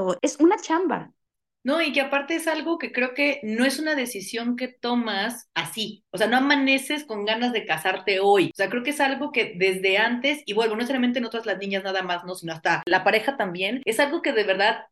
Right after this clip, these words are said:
Speaker 2: tienes que querer hacerlo desde un inicio. En algunos casos sí he visto en el consultorio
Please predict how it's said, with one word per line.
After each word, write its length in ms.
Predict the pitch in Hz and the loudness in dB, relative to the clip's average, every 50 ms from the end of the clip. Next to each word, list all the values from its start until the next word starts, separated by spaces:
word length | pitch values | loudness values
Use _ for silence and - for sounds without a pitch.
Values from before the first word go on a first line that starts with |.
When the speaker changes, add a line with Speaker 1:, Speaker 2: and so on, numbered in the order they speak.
| _ _ | _ _
Speaker 2:
tienes 360 | - 254 262 262 269 294 294 294 | -2 0 2 2 2 0 0 -2
que 200 | - 269 269 - | -4 -6 -2 0
querer 240 | 202 196 202 202 | 2 2 4 4
hacerlo 640 | 220 220 220 220 208 220 220 226 233 254 - - - _ _ _ _ | 2 0 0 -2 -4 -2 -2 -2 -2 -2 -4 -6 -12 _ _ _ _
desde 320 | - 165 185 190 190 190 208 | -6 0 0 0 2 0 0
un 100 | 214 220 | -2 -2
inicio. 440 | 226 214 208 190 - - 123 - - _ | -2 -2 -4 -6 -6 -8 -10 -12 -12 _
En 140 | - 214 214 | -4 -2 0
algunos 420 | 208 214 233 269 277 302 294 - | 0 0 0 0 0 -2 -4 -4
casos 480 | - 269 262 254 254 - 208 208 208 - - | 0 0 0 0 2 -2 -2 -2 -2 -8 -14
sí 240 | - - - 233 226 | -12 -4 0 2 2
he 40 | 220 | 2
visto 360 | 226 233 233 - - - 202 | 2 -2 -6 -6 -4 -4 -2
en 80 | 185 | -2
el 80 | 175 165 | -2 -4
consultorio 800 | 175 175 170 165 180 170 160 196 196 190 196 202 233 - - - | -6 -8 -8 -8 -8 -6 -2 0 0 2 2 0 0 -2 -6 -12